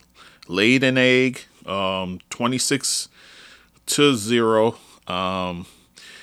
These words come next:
Teddy Bridgewater, again, he's a guy who's not gonna put the ball in harm's way. He's gonna be safe. He's gonna, um, he, he's just gonna do things to help, not hurt your ball club.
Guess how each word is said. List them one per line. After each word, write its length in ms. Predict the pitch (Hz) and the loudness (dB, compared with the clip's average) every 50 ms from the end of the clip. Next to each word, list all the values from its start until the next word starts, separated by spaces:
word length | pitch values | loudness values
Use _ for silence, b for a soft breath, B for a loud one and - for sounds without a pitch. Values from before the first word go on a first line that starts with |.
| B B B | B B B
Teddy 260 | - 131 135 135 135 | 0 2 4 4 4
Bridgewater, 720 | 117 127 139 143 139 - 120 120 131 135 131 139 139 131 - - | 4 4 4 4 4 4 0 0 2 4 4 4 4 2 2 0
again, 460 | 110 107 95 123 127 123 120 113 104 | -4 -2 0 2 4 4 4 4 2
he's 480 | - - - - 117 120 120 127 117 - | -2 -10 -6 -2 0 0 0 0 -2 -2
a 60 | 131 | -2
guy 280 | 113 131 127 120 120 107 | 2 2 2 4 2 0
who's 240 | 123 113 92 92 | 0 -4 -4 -4
not 200 | 101 101 110 107 | -4 -4 -4 -2
gonna 180 | - 117 110 110 | -2 -4 -4 -4
put 180 | - - 123 107 | -4 -4 -4 -4
the 80 | 107 | -6
ball 380 | 98 101 113 113 110 110 110 107 | -4 -2 -2 0 0 0 0 -2
in 80 | 104 | -4
harm's 340 | 101 117 117 117 113 107 110 | -2 -2 0 0 0 0 -2
way. 320 | 110 127 135 131 131 131 127 | -4 -2 -2 0 0 0 0
He's 200 | 110 95 90 - | 0 -2 -6 -8
gonna 240 | 95 92 92 90 | -10 -10 -8 -8
be 220 | 90 - 92 95 95 | -8 -8 -8 -6 -4
safe. 540 | - - - 135 135 139 139 135 135 - - | -4 -2 0 2 2 4 4 2 0 -2 -4
He's 200 | 101 90 - - | -8 -8 -8 -10
gonna, 380 | 95 92 92 92 90 87 - B B B B B B B B B B B B - | -10 -10 -8 -8 -8 -8 -10 B B B B B B B B B B B B -14
um, 560 | - 87 87 87 87 85 87 87 87 - - B B B B B B B B B B B B B B B B B B B B B B B B B | -12 -10 -10 -8 -8 -10 -12 -12 -14 -16 -18 B B B B B B B B B B B B B B B B B B B B B B B B B
he, 260 | - 101 95 - - - | -6 -6 -6 -6 -8 -10
he's 300 | 101 104 98 90 - - | -8 -8 -6 -6 -8 -4
just 320 | - - 113 - - - | -2 0 0 0 -2 -2
gonna 240 | - 113 110 104 95 | -2 -2 -2 -2 -2
do 220 | 90 117 110 107 | -2 -4 -4 -4
things 460 | 101 - 117 110 107 107 104 - - | -4 -2 -2 -2 -2 -2 -4 -6 -8
to 540 | - - - - 104 101 104 98 98 101 98 92 - | -8 -8 -6 -4 -2 -2 -2 -4 -4 -6 -8 -8 -4
help, 320 | - 127 127 110 - - 104 | -2 0 0 0 -2 -4 -8
not 240 | 107 104 104 - | -8 -8 -8 -6
hurt 280 | - - - - - - | -4 -4 -4 -4 -6 -8
your 80 | 92 82 | -10 -8
ball 260 | 82 95 92 90 85 | -6 -6 -6 -6 -8
club. 420 | - - - 85 50 52 - - | -10 -10 -10 -8 -8 -8 -10 -12